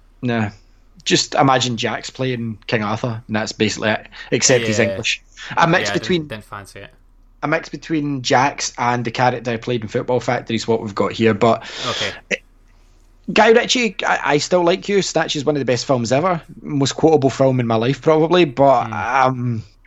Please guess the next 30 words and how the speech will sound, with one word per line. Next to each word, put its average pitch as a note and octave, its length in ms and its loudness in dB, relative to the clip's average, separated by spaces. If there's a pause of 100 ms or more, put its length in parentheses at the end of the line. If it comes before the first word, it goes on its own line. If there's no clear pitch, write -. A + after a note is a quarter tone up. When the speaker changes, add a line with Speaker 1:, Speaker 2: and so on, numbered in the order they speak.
(320)
Speaker 1:
I C#3 140 4
would D3 120 4
definitely C#3+ 380 0
make D3 180 2
another B2 300 2
Snatch B2 340 -6
and B2 80 -12
Lock B2 160 -10
Stock - 220 -6
film. C#3+ 360 -2
Like, B2 160 -2
you C#3 60 -4
know, C3+ 120 4
that B2 180 2
sort B2 220 -2
of A2+ 220 -6 (100)
f-, - 300 -20
comedy B2+ 340 2
gangster B2+ 360 0
movie, C#3 480 2
but - 420 -2
cast C#3 280 0
Charlie - 300 0
Hunnam. A#2 380 -6 (600)
Speaker 2:
Both E3 220 -6
those F3+ 180 -4
movies A#2+ 260 -8
are G2+ 160 -4
fucking - 460 -10
amazing. G2+ 580 -12